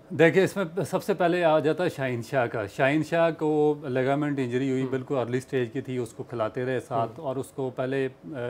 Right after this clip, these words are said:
Speaker 1: इंग्लैंड लेकर चले गए, फिर हॉलैंड के टूर पर, वहाँ से दुबई लेके गए। चार महीने के बाद पाकिस्तान क्रिकेट बोर्ड की जो मैनेजमेंट थी, अ, उनको पता चला है कि इसका जो लिगामेंट है, वो टेंडन से नीचे से इंजर्ड है,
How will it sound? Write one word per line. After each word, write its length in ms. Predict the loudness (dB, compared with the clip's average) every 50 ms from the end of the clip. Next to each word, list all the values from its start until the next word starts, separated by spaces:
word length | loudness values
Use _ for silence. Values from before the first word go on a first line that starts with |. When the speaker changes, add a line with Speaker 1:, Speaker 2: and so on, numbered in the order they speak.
| -6 -8 -10 -10 -4 -2
Speaker 1:
इंग्लैंड 320 | 0 0 2 2 2 2
लेकर 240 | 0 0 -2 -2 -4
चले 260 | -4 -4 -4 -4 -4
गए, 100 | -4 -4
फिर 180 | -4 -6 -6 -6
हॉलैंड 380 | -4 -4 -4 -2 -2 -4 -4
के 100 | -4 -6
टूर 240 | -6 -4 -4 -4 -4
पर, 260 | -6 -6 -8 -8 -8 -12 -10
वहाँ 220 | -6 -4 -4 -4
से 120 | -4 -6 -6
दुबई 340 | -6 -6 -4 -2 -4 -2 0
लेके 260 | -2 -2 -2 -2 -2
गए। 220 | -2 -2 -2 -2 -6 -12 -20 -20 -20 -18 -2
चार 300 | 4 6 8 8 8 6
महीने 260 | 4 2 4 4 4 2
के 80 | 2
बाद 240 | 2 2 0 0 2 2
पाकिस्तान 380 | 2 2 2 0 -6 -6 -6
क्रिकेट 260 | -2 -2 -2 -2 -2 -2
बोर्ड 220 | 0 0 0 0
की 80 | -2 -2
जो 120 | -2 -2
मैनेजमेंट 540 | -2 -4 -4 -4 -4 -4 -4 -4 -4 -4 -4
थी, 360 | -4 -2 -2 -2 -2 -4 -6 -12 -20 -20 -20 -20 -16 -6 -2
अ, 220 | 0 2 2 2 2
उनको 280 | 2 2 2 2 0 2
पता 240 | 2 2 2 2 2
चला 240 | 2 2 2 2
है 160 | 2 2 0 0
कि 140 | 0 -2
इसका 240 | -4 -2 -2 -4 -2
जो 120 | 0 0 0
लिगामेंट 560 | 0 -2 -2 0 0 0 0 -2 -2 0 0
है, 80 | 0
वो 100 | 0 0
टेंडन 400 | -2 -4 -4 -4 -4 -4 -4 -4
से 160 | -2 -2 -2 -2
नीचे 300 | -2 -4 -4 -4 -4 -6
से 260 | -2 -2 -2 -2 -2
इंजर्ड 320 | -2 0 0 2 2 2
है, 140 | 2 0